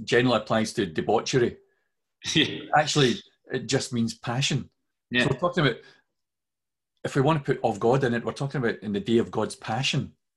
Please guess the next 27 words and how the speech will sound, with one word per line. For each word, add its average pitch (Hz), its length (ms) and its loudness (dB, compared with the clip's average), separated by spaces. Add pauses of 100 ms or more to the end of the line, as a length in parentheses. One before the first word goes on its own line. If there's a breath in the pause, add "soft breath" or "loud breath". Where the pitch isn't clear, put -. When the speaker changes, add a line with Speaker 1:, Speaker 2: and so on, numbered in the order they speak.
(300)
Speaker 2:
Yeah. 123 220 0 (380 loud breath)
It 123 120 2
basically 202 320 4
means 139 180 4
something 131 340 2
that 117 120 6
erupts, 113 640 2 (340)
you 104 80 -10
know? 147 200 -6 (260)
Speaker 1:
Uh-huh. 147 200 -2 (240)
Speaker 2:
Um, 80 120 -10 (420)
yeah, 107 140 2
like, 117 220 2
like, 113 380 2 (360)
yeah, 123 180 4
you 107 160 4
said 110 220 2
orgy, 113 460 4
or 90 360 0 (240 loud breath)
the 110 80 2
word 113 260 4
orgasm 101 640 2
also 127 200 0
comes 104 220 -4
from 120 240 -8
it. 101 60 -6
Speaker 1:
Yeah, 180 200 2